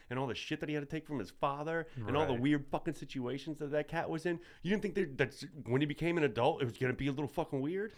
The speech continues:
Speaker 2: Right, and
Speaker 1: You
Speaker 2: not
Speaker 1: can't
Speaker 2: to, not to excuse it,
Speaker 1: No,
Speaker 2: but,
Speaker 1: no,
Speaker 2: like,
Speaker 1: no.
Speaker 2: but it,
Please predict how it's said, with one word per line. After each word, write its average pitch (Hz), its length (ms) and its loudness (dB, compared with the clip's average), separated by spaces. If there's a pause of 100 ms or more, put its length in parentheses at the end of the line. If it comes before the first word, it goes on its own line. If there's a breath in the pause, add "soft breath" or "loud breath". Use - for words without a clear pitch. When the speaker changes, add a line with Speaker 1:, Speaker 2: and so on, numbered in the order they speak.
(380 loud breath)
Speaker 2:
Right, 143 300 10
and 139 120 6
Speaker 1:
You 170 60 6
Speaker 2:
not 156 140 8
Speaker 1:
can't - 100 8
Speaker 2:
to, 185 80 4
not 180 140 8
to 170 100 10
excuse 156 500 6
it, 104 240 2
Speaker 1:
No, 156 80 0
Speaker 2:
but, 185 200 12
Speaker 1:
no, 320 420 6
Speaker 2:
like, 113 240 8
Speaker 1:
no. - 100 0
Speaker 2:
but 117 200 10
it, 139 200 4